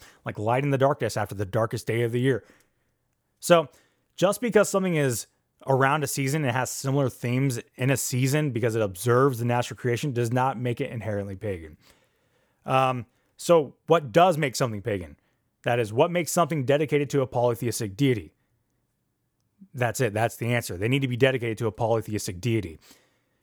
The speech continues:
For example, an altar used between various temples and churches means nothing with that altar being used for the worship of a particular deity, an altar is not inherently pagan,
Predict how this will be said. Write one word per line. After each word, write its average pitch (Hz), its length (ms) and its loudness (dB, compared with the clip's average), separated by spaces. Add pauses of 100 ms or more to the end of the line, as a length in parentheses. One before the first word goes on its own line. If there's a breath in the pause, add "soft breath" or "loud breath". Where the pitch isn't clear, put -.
(180 soft breath)
For 147 160 4
example, 147 460 0
an 151 140 2
altar 160 600 4 (280 soft breath)
used 160 280 2
between 151 300 0
various 139 420 2
temples 160 420 0
and 131 120 0
churches 143 460 0
means 127 300 0
nothing 135 640 0 (400 soft breath)
with 135 140 0
that 139 260 2
altar 160 460 2
being 120 320 0
used 143 280 4
for 151 200 2
the 151 80 2
worship 127 360 0
of 117 200 0
a 120 60 -4
particular 107 400 -2
deity, 107 380 -2 (400 soft breath)
an 143 140 2
altar 170 340 4
is 135 100 2
not 156 260 0
inherently 156 580 -2
pagan, 147 520 0